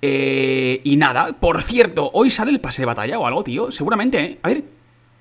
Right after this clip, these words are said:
Ay, madre mía. Ay, madre mía, que está guapa, ¿eh? A ver, a ver cómo dispara esto. Vale, mete hostias. ¡Uy, cómo di-, ay! Ay, Dios mío, cómo carga. ¿Estáis viendo cómo carga? O sea,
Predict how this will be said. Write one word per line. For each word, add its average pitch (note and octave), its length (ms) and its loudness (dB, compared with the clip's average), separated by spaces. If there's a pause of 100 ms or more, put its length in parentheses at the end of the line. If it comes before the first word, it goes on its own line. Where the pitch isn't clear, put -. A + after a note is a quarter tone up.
(500)
Ay, B2+ 80 -8
madre A2+ 120 -10
mía. A#2+ 220 -10 (260)
Ay, D3+ 100 -4
madre C3+ 120 0
mía, D#3 100 2
que C3 60 -4
está - 180 -10
guapa, A#2 300 -4
¿eh? F#3 120 -12 (260)
A C3+ 60 -6
ver, D#3+ 100 2
a E3+ 40 4
ver F3+ 100 4
cómo F3 120 0
dispara D#3+ 240 2
esto. A#3 260 -4 (320)
Vale, D#3+ 320 2 (360)
mete F#3+ 200 2
hostias. C3+ 480 -4 (160)
¡Uy, D4 100 10
cómo G#3+ 180 6
di-, - 200 -2
ay! - 320 8 (360)
Ay, D3+ 140 0
Dios D#3 220 2
mío, F#3+ 240 2
cómo G3+ 180 4
carga. E3 240 2
¿Estáis F#3 220 -2
viendo D4+ 160 4
cómo F3+ 160 2
carga? C#4 280 -2 (360)
O F#3 80 -2
sea, E3 320 0